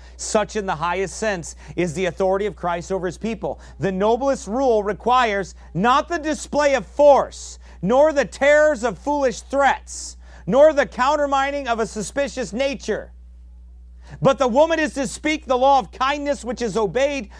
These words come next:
because it evidently springs from love and is enforced by love. The gentlest influences are by no means the feeblest.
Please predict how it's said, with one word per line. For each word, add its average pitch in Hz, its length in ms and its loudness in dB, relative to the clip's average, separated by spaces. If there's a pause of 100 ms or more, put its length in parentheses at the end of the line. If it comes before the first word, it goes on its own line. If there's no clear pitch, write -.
(120)
because 233 340 -2
it 254 100 -4
evidently 269 480 -2
springs 269 440 -4
from 226 200 -4
love 262 500 2 (220)
and 226 160 -4
is 208 160 -4
enforced 269 560 0
by 208 240 2
love. 156 440 -2 (380)
The 160 100 -2
gentlest 254 640 -2
influences 202 680 -4
are 185 100 -2
by 175 180 -2
no 185 200 -2
means 214 340 -8
the 147 100 -6
feeblest. 180 680 -10